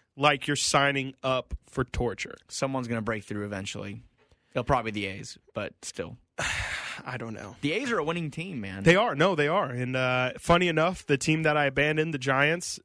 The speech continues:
Speaker 1: who, you know, I'm sure a lot of people will, Giants fans seem to be very upset when people aren't Giants fans locally. So,
Speaker 2: Well, the
Speaker 1: um,
Speaker 2: Giants
Speaker 1: they'll probably
Speaker 2: also.
Speaker 1: get very upset at me for leaving.
Speaker 2: If you're a
Speaker 1: But
Speaker 2: Giants fan, I'm sorry, but they're not gonna be this good for the
Speaker 1: <clears throat> the,
Speaker 2: whole
Speaker 1: the
Speaker 2: year.
Speaker 1: term that I have used, and I guess it's not the right term because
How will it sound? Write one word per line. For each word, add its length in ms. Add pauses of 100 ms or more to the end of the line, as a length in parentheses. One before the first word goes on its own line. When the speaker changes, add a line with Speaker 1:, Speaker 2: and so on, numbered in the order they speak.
Speaker 1:
who, 340 (100)
you 120
know, 140
I'm 80
sure 220
a 60
lot 160
of 80
people 400
will, 280 (180)
Giants 320
fans 220
seem 180
to 80
be 120
very 280
upset 400 (280)
when 200
people 500 (720)
aren't 280
Giants 360
fans 380
locally. 440
So, 320 (120)
Speaker 2:
Well, 140
the 80
Speaker 1:
um, 60
Speaker 2:
Giants 280 (100)
Speaker 1:
they'll 80
probably 160
Speaker 2:
also. 80
Speaker 1:
get 60
very 180
upset 280
at 80
me 140
for 200
leaving. 420
Speaker 2:
If 100
you're 100
a 20
Speaker 1:
But 60
Speaker 2:
Giants 280
fan, 100
I'm 60
sorry, 300
but 160
they're 80
not 180
gonna 140
be 100
this 160
good 140
for 140
the 40
Speaker 1:
<clears throat> 20
the, 80
Speaker 2:
whole 100
Speaker 1:
the 60
Speaker 2:
year. 120
Speaker 1:
term 380
that 160
I 180
have 120
used, 440
and 120
I 80
guess 280
it's 160
not 160
the 80
right 200
term 240
because 260